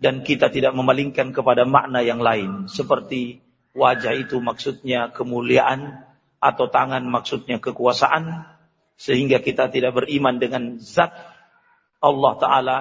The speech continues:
yaitu sifat wajah, dan kita tidak beriman dengan zat tangan Allah,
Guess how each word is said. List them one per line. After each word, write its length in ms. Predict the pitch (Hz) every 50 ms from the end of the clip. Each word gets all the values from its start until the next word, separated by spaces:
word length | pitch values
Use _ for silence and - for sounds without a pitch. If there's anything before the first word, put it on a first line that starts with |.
| - -
yaitu 240 | 131 127 123 131 131
sifat 320 | - - 139 110 123 117
wajah, 480 | - 143 139 131 113 117 139 135 127 - - - - - - - - _ -
dan 160 | 131 127 127 -
kita 240 | - 131 131 135
tidak 240 | - - 135 135 123
beriman 480 | 117 123 131 156 147 143 135 131 127 120
dengan 320 | 131 123 131 131 127 120 113 104
zat 560 | 95 - 151 175 196 - - - - - -
tangan 400 | 160 139 135 131 127 131 131 -
Allah, 320 | 135 131 127 127 127 120